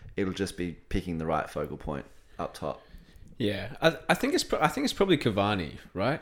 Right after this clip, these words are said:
Speaker 1: Mm.
Speaker 2: At this point,
Speaker 1: They had the most su-, success last season with Cavani up
Speaker 2: he
Speaker 1: top.
Speaker 2: was, he was immense last. I think that's part of the reason. And, like, Ronaldo's been good,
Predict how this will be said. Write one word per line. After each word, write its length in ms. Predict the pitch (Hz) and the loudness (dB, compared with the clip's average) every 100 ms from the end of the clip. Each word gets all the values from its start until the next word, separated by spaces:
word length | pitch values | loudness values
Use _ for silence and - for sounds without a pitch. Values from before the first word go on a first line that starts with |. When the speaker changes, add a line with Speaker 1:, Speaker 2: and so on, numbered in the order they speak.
| - | 0
Speaker 1:
Mm. 200 | 101 87 | 2 2
Speaker 2:
At 100 | 104 | 2
this 180 | 101 - | 0 -2
point, 340 | - 82 82 | -4 -6 0
Speaker 1:
They 100 | 117 | 8
had 120 | 151 156 | 8 10
the 40 | |
most 200 | 143 131 | 8 8
su-, 80 | 127 | 4
success 520 | - - 110 104 - | 2 -2 4 4 8
last 220 | 85 82 | 6 6
season 220 | 82 80 | 2 -2
with 100 | 64 | -4
Cavani 320 | - - 60 60 | -6 -4 -2 4
up 60 | |
Speaker 2:
he 80 | 165 | 4
Speaker 1:
top. 80 | 214 | 6
Speaker 2:
was, 240 | 208 - | 2 4
he 160 | 160 208 | 4 4
was 120 | 180 | 6
immense 440 | 123 107 139 - | 6 6 2 2
last. 240 | 92 87 - | 0 0 2
I 100 | 110 | 2
think 200 | - 175 | 2 -2
that's 140 | 147 | -2
part 360 | - - 113 113 | -4 0 4 4
of 60 | 101 | 2
the 80 | |
reason. 300 | 95 104 101 92 | 4 4 4 2
And, 160 | 127 | 4
like, 300 | 127 127 - | 6 4 -2
Ronaldo's 480 | 123 117 131 185 190 | 2 6 6 8 6
been 240 | - 135 101 | 6 4 4
good, 500 | 101 107 90 85 | 4 6 4 0